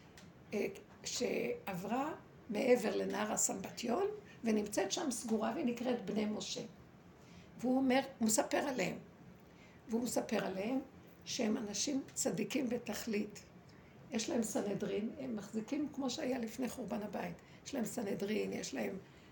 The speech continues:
בתי דינים, יש להם, הם קלה כבחמורה. הם סגורים, מתחתנים ביניהם,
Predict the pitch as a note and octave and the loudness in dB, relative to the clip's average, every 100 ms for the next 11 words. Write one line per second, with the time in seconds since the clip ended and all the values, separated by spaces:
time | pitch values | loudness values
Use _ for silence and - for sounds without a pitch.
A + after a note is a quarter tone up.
0 | - - - A3+ F3+ F3+ F#3+ G#3+ A#3 G#3+ | -8 -8 -2 -2 0 -2 0 2 2 0
1 | - - - D#4 G#3+ F3 A#3 F#3 F#3+ - | -6 -18 -18 -8 -6 -4 -2 -2 -4 -4
2 | G3+ - - - A3+ A3 - - G3+ - | -6 -8 -6 0 0 0 -2 -2 -2 -2
3 | F3+ F#3+ G#3+ - - - - - - A#3+ | -4 -4 -4 -6 -14 -20 -20 -18 4 4
4 | - - - - - F#3 G3 G#3+ B3+ E4+ | 4 -6 0 6 8 8 4 4 6 6
5 | G4 - - - - - - A#3 A#3 - | 4 -2 -16 -20 -20 -20 -6 0 2 2
6 | C4 - D#4+ - G3 F#3 G3+ | -2 0 0 2 4 4 2